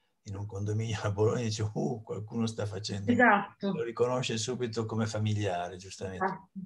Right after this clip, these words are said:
Speaker 1: Si sente l'odore del curry, insomma, la cosa <laughs> torna un poco. Sì, sì, è vero,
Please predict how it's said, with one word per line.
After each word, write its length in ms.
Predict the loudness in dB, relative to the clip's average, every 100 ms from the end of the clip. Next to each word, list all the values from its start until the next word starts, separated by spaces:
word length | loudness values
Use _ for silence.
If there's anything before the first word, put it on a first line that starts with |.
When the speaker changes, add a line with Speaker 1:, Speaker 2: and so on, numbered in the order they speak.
| -10
Speaker 1:
Si 100 | -4
sente 320 | -2 -2 2
l'odore 460 | 4 4 4 4 4
del 220 | 2 0
curry, 520 | 0 2 2 0 -2
insomma, 420 | -2 -4 -4 -6 -10 -8 -8
la 100 | -8
cosa 480 | -8 -8 -8 -12 -20 _ _
<laughs> 260 | -8 -8 -4
torna 360 | -4 -4 -8
un 60 | -10 4
poco. 580 | 4 4 -4 -4 -6 _ _ _ _ _ _ _ _ _ _ -16
Sì, 220 | -12 -10
sì, 180 | -10 -12
è 200 | -12 -12
vero, 340 | -12 -16